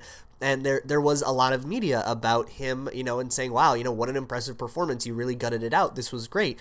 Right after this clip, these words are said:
including Marcus Sherels, the person who was catching those punts.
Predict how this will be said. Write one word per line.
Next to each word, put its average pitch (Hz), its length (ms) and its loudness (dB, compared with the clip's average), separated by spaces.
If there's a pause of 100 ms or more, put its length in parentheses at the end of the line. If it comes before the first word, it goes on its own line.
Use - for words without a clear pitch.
(240)
including 202 580 -2
Marcus 143 360 0
Sherels, 147 400 0
the - 60 -14
person 123 280 -8
who 123 80 -6
was 120 140 -2
catching 117 400 -6
those 107 200 -6
punts. - 380 -6